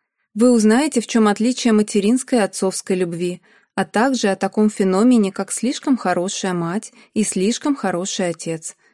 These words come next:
и о том, как они влияют на психику ребёнка и его развитие. Тема отделения от отца не часто рассматривается в психологической литературе,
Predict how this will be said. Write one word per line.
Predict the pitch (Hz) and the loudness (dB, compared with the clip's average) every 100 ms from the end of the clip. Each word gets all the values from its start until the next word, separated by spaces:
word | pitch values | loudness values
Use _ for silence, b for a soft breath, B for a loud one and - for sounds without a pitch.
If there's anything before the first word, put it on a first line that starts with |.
| _ | _
и | 202 | -2
о | 196 | 0
том, | - 226 226 | 2 2 2
как | - 220 240 | 0 -2 0
они | 277 247 | 2 2
влияют | 214 208 202 190 | 2 2 2 0
на | 190 180 | -2 -4
психику | - 190 - - | -6 -10 -10 -8
ребёнка | 175 165 180 233 247 254 B B B B | -6 -4 -2 -2 -2 -6 B B B B
и | 285 | -4
его | 269 196 180 | -2 -2 -2
развитие. | 196 190 185 175 - - - 214 _ _ _ _ _ _ _ _ | -4 -4 -8 -16 -16 -14 -12 -14 _ _ _ _ _ _ _ _
Тема | - 233 226 | 0 4 4
отделения | 220 220 240 247 233 | 4 2 4 4 2
от | 226 | 2
отца | 233 226 - 302 | -2 -2 -2 2
не | 277 262 | 2 2
часто | - 285 - | -2 -4 -2
рассматривается | 196 202 214 202 190 185 185 | -2 0 0 0 0 -2 -4
в | 190 | -10
психологической | - 214 208 220 214 - - 196 | -12 -4 -2 0 0 -4 -4 -4
литературе, | 190 - 214 233 185 170 170 | -2 -2 -2 -2 -6 -6 -8